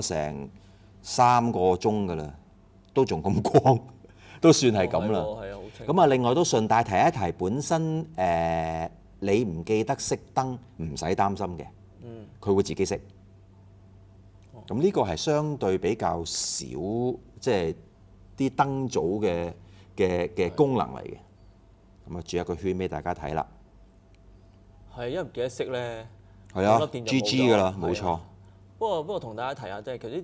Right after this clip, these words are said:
Speaker 2: 電就算你熄咗燈呢，其實都係唔可以擺太耐嘅。
Speaker 1: 係，其實最理想就你
Speaker 2: 係，都係
Speaker 1: if 唔玩就拆出嚟就最安全嘅。
Speaker 2: 係。但我試過玩過另一個牌子係自動熄燈嘅，其實我真係擠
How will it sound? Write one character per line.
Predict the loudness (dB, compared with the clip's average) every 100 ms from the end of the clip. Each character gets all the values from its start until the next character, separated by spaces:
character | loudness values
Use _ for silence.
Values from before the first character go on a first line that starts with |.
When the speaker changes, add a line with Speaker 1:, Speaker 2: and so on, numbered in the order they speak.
| -10
Speaker 2:
電 | -12 -8
就 | -10
算 | -8 -10
你 | -10 -12 -20 -20 -20 -20 -14
熄 | -6 -4
咗 | -4
燈 | -8
呢， | -8 -10
其 | -10
實 |
都 | -10 -10
係 | -10 -14
唔 | -14
可 | -12
以 |
擺 | -12 -14
太 | -16
耐 | -16
嘅。 | -18 -20 -20 -10 -10
Speaker 1:
係， | -2
其 | -2
實 |
最 | 4 4 6
理 | 4
想 | 2 0
就 | 2 0 0
你 | 0 0 -2
Speaker 2:
係， | -4
都 | -4
係 |
Speaker 1:
if | -4 -6 -6
唔 |
玩 | -4 -2 -2
就 | -4
拆 | -4 -6
出 | -6
嚟 | -8
就 | -6
最 | -6 -6
安 | -6
全 | -8 -12
嘅。 | -12 -12
Speaker 2:
係。 | -12 -12 -16 -20 -20 -20 _ _ -20 _ -20 _ -20 -20 -20 _ _ _ -20 -20 _ -10
但 | -8
我 | -8
試 | -10 -8
過 | -6
玩 | -6 -8
過 | -8
另 | -10
一 | -10
個 | -10
牌 | -12
子 | -12
係 | -12 -12
自 | -14
動 | -12
熄 | -12
燈 | -12 -12
嘅， | -12 -14
其 | -14
實 | -12
我 | -10
真 | -8 -6
係 |
擠 | -6